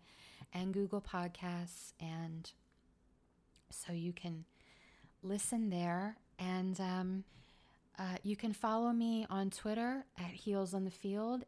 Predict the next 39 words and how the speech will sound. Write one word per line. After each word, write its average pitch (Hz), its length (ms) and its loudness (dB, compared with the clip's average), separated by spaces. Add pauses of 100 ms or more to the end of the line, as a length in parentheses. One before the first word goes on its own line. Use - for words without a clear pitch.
(100)
and 185 300 0
go 202 200 2 (180)
to 190 260 2
Heels 233 340 2
on 240 100 4
the 240 60 2
Field, 202 520 0 (100)
a 180 120 0
baseball 208 580 0
blog, 185 540 0 (1200)
and 202 580 2
read 240 420 2 (920)
all 233 220 4
of 262 80 4
my 247 160 6
work 185 280 2
through 180 200 -4
the 170 80 -2
years. 165 520 -6
Uh, 175 200 -2
you 196 160 0
can 220 160 -2
also 233 320 0
find 202 600 0
a, 190 200 -2
a - 20 -4
lot 196 300 2
of, 196 120 2 (120)
you 196 120 -4
know, 175 200 -4
professional 208 600 0
work 190 300 0
if, 175 180 -8
if 175 180 -8
you're 185 100 -2
looking 185 280 -4
for 185 160 -6
that 180 240 -4
too, 180 520 -2